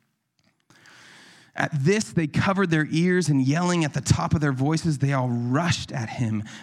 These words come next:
dragged him out of the city, and began to stone him. Meanwhile, the witnesses laid their coats at the feet of a young man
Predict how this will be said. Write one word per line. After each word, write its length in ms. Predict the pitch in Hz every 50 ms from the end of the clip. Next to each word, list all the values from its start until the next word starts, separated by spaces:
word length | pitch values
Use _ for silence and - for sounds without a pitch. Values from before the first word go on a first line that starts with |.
| -
dragged 560 | 131 123 131 131 135 170 180 196 208 214 190 -
him 160 | 185 180 151
out 160 | 139 143 135
of 80 | 139 131
the 80 | 127
city, 400 | 123 - - 131 120 120 113 113 -
and 140 | 120 113
began 680 | 113 113 104 113 - - 135 143 143 143 139 131 127 - - - - - - -
to 100 | - -
stone 460 | 117 - - - - 139 143 139 131 117
him. 320 | 98 107 104 95 85 - - - - _ - _ _ _ _ _ _ _ _ _ _ _
Meanwhile, 560 | 123 127 139 151 160 156 147 139 135 131 127 120
the 80 | 123
witnesses 640 | 117 113 131 151 147 147 139 131 - 131 123 - -
laid 360 | 117 123 131 135 135 139 139
their 140 | 135 127 120
coats 480 | 123 - - - 131 127 117 - - -
at 80 | 131
the 80 | - 120
feet 380 | - - - 127 120 120 -
of 120 | 113 110 113
a 40 | 113
young 360 | 110 117 120 120 120 117 117
man 440 | 113 113 113 110 104 107 107 104